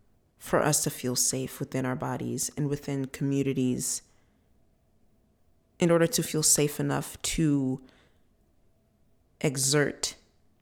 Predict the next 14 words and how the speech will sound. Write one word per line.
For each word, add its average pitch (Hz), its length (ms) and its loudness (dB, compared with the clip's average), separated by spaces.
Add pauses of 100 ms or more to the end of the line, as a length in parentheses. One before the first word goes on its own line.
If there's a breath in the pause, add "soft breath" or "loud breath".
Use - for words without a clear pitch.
(580)
all 160 160 4
of 147 260 0
the, 139 300 2
the - 220 -4
energy, 139 760 -2
the - 80 -4
feelings, 151 1080 -2 (520 soft breath)
the 170 120 -6
thoughts, - 680 -2
all 175 140 2
of 185 100 0
these 160 220 0
things. 139 280 -2
It, - 220 -6